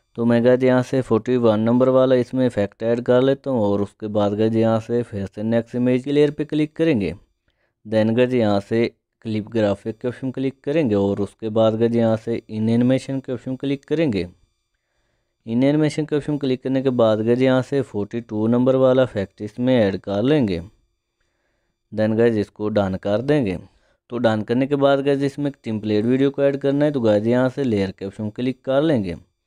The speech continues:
Then गाइस यहाँ से मीडिया के ऑप्शन क्लिक करेंगे। मीडिया के ऑप्शन क्लिक करने के बाद गाइस यहाँ से टेम्पलेट वीडियो को सिलेक्ट कर लेंगे।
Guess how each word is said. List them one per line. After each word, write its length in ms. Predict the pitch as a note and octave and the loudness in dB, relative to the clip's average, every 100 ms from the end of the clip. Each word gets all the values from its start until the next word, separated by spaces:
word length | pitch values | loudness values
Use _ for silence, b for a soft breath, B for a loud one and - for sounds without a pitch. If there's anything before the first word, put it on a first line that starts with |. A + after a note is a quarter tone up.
| _ _ _ _ | _ _ _ _
Then 300 | A2 A2+ A#2+ | -4 0 2
गाइस 160 | C3 C#3 | 2 2
यहाँ 220 | B2+ A#2+ | 2 0
से 140 | A#2+ B2+ | -2 -2
मीडिया 360 | A2 F#2+ F#2 F#2+ | -2 -2 -2 -6
के 120 | A2+ | -8
ऑप्शन 200 | B2 C3 | -10 -8
क्लिक 300 | C#3 D3 D3 | -4 -4 -2
करेंगे। 420 | D3+ D#3+ G#2 D#2+ - _ _ _ _ - | 0 0 0 -4 -8 _ _ _ _ -4
मीडिया 320 | A2 A2 C3+ | 0 4 4
के 120 | C#3+ | 2
ऑप्शन 220 | C#3 D3+ | 0 0
क्लिक 240 | D3 C#3 C3+ | 0 0 0
करने 200 | C3+ B2+ | 0 0
के 60 | B2 | 4
बाद 240 | A#2+ A#2+ | 4 4
गाइस 200 | B2 B2 | 2 2
यहाँ 260 | B2 A#2+ A#2+ | 2 2 0
से 160 | C3+ B2 | -2 -8
टेम्पलेट 500 | G#2 G2 F#2+ F#2+ G2+ | -6 -8 -4 -4 0
वीडियो 280 | A#2+ B2+ | 2 2
को 140 | B2 C3 | 0 -6
सिलेक्ट 360 | - G2 F#2+ _ | -6 -6 -6 _
कर 200 | - A2+ | -2 0
लेंगे। 340 | C#3 D3+ G2+ | 2 2 0